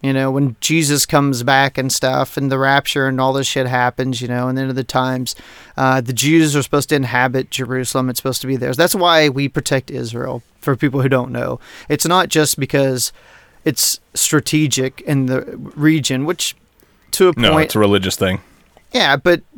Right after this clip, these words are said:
Speaker 1: uh, that's the thing about it. I mean, there's so many hardcore right-wing religious types, and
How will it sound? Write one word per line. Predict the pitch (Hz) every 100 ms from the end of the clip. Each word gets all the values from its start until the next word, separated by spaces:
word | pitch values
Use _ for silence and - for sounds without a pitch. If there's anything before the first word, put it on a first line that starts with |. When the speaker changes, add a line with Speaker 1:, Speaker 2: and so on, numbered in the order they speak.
| - - -
Speaker 1:
uh, | - - - - -
that's | - -
the | 180
thing | - 214 180
about | 127 131 151 202
it. | 147
I | 139
mean, | 151 151 143 -
there's | 170 180
so | - 170 175
many | 185 175 156
hardcore | 131 156 160 160 - 143 139 135 127 _ -
right-wing | - 151 - 151 147
religious | 127 123 139 151 139 -
types, | 120 117 - - - - - - - _ -
and | 143 143 135 123